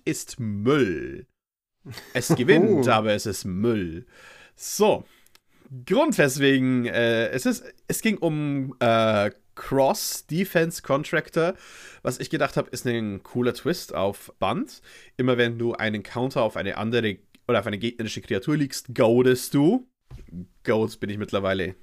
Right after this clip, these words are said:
Speaker 1: einfach nicht mehr der große Fan davon. Und,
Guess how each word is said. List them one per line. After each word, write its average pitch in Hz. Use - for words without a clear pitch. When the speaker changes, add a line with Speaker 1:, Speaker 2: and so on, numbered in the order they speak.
Speaker 1:
einfach 92
nicht 104
mehr 92
der 92
große 101
Fan 127
davon. 160
Und, 165